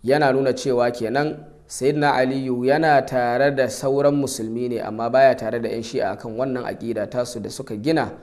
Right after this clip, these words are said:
kuma suke riya cewa shi ma yana kanta kuma suka kafirta musulmi da haka.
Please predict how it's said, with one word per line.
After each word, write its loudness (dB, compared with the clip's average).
kuma -6
suke -6
riya -2
cewa -4
shi -2
ma -2
yana 0
kanta -2
kuma -10
suka -10
kafirta -2
musulmi -10
da -8
haka. -12